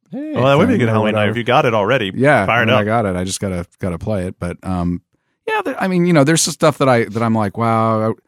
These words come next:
Speaker 3: I'd like to go back." Like Far Cry three, I'd like to play again,
Speaker 1: Mm-hmm.
Speaker 3: but I got that on P C, so I'm not too worried about that. Like,
Speaker 1: Yeah.
Speaker 3: there, there's a few things where,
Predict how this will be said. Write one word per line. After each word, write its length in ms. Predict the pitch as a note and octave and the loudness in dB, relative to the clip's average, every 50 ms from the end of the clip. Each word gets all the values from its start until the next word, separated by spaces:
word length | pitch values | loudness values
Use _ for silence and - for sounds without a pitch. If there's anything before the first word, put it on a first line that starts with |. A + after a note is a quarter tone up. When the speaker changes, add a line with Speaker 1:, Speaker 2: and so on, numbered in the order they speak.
| _ _ _ _ _ _ _ _ _ _ _ | _ _ _ _ _ _ _ _ _ _ _
Speaker 3:
I'd 80 | - A#2+ | -2 0
like 160 | C3 C3+ C3 | 0 0 0
to 80 | - C3 | 0 0
go 140 | B2 A#2+ | 0 2
back." 240 | G2+ A#2 A2+ A2 G#2+ | 2 2 2 0 0
Like 160 | A#2 A2+ A2 | 0 -4 -4
Far 240 | - - C3 B2 A#2 | -2 -2 -2 -2 0
Cry 180 | - A#2+ A2+ - | 0 -2 -2 -2
three, 300 | - - G2+ G2+ G#2 G#2+ | -4 -4 -4 -2 -2 0
I'd 80 | G#2 | -2
like 160 | G2+ G#2 G2 - | -2 -4 -4 -6
to 80 | A2 | -10
play 260 | F#2+ - A2 A2 G#2 | -8 -4 -4 -2 -2
again, 400 | G#2 G2 G2+ G#2 G#2 G2+ G#2+ G#2+ G#2+ A2 A2 G#2 | -2 -2 -4 -4 -2 -2 -2 -2 -2 -2 -2 -4
Speaker 1:
Mm-hmm. 100 | F2 F2 | -4 -2
Speaker 3:
but 280 | G#2 G2+ G2 F#2+ F2 - _ _ _ _ _ _ _ - | -2 0 0 -2 -4 -8 _ _ _ _ _ _ _ -4
I 200 | A#2 A#2 A2+ A2+ | -2 0 0 0
got 120 | A2+ G#2 | 0 -2
that 140 | - G#2+ G2 | -2 -2 -4
on 100 | F#2 F#2 | -2 -2
P 160 | - G2+ F2+ | -4 -4 -4
C, 260 | - - - F#2 F#2 | -6 -6 -6 -6 -6
so 140 | F#2 - - | -6 -6 -8
I'm 80 | F#2 F#2 | -8 -8
not 140 | F2 E2 | -8 -8
too 120 | - - E2+ | -10 -12 -10
worried 220 | E2 E2 E2 E2+ | -10 -10 -10 -10
about 200 | E2 E2 E2 E2 | -10 -12 -12 -12
that. 280 | - F2 E2 D#2+ - - | -12 -12 -12 -12 -10 -10
Like, 100 | F#2 F#2 | -8 -6
Speaker 1:
Yeah. 180 | F2+ F2 E2+ E2 | -6 -6 -4 -4
Speaker 3:
there, 80 | A#2 | -4
there's 260 | G2+ - C3 B2 G#2+ A#2 | -2 -2 -2 -2 -2 -2
a 60 | A2 | -4
few 160 | - - A2+ | -2 -4 -4
things 340 | G2 - G#2 F#2+ F#2 F#2 F2 | -4 -4 -4 -4 -4 -6 -6
where, 320 | - F#2+ F2+ E2+ E2+ E2+ | -6 -6 -6 -4 -6 -8